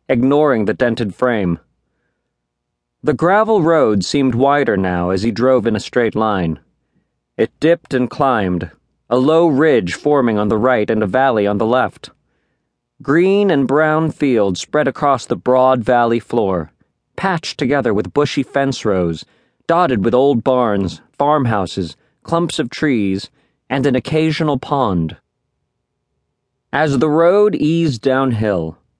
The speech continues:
Jeff spotted a white house next to a lake. A barn stood behind the house, and three long buildings lined the far side.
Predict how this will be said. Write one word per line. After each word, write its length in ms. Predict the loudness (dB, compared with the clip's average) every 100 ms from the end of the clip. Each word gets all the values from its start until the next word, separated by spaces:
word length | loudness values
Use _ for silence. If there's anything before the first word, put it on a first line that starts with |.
| _ -8
Jeff 280 | -2 -2 -2
spotted 440 | -4 0 2 2
a 60 | 2
white 280 | 2 0
house 360 | -2 -2 -2 -4
next 220 | -6 -6
to 120 | -2
a 40 | 0
lake. 440 | 0 -2 -4 -16 _ _ _ _ _ _
A 80 | -4
barn 400 | 0 2 2 0
stood 300 | -2 -2 -2
behind 340 | 0 0 -2 -2
the 60 |
house, 420 | -2 -2 -2 -6 -6
and 180 | -6
three 300 | -2 0 0
long 400 | 2 2 2 0
buildings 520 | 0 0 0 0 -2 0
lined 300 | 0 0 -2
the 60 |
far 280 | -2 0 0
side. 500 | 0 -2 -2 -2 -6